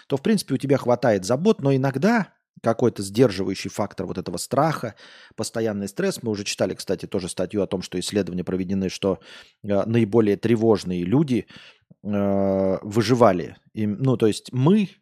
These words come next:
потомки, э, наиболее тревожных людей.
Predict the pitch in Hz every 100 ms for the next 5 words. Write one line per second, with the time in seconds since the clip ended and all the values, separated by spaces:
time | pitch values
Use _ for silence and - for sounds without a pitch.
0 | _ _ _ - 120 160 190 175 - 110
1 | - - _ - 113 107 113 139 123 147
2 | 139 123 131 131 110 92 - 98 92 87
3 | -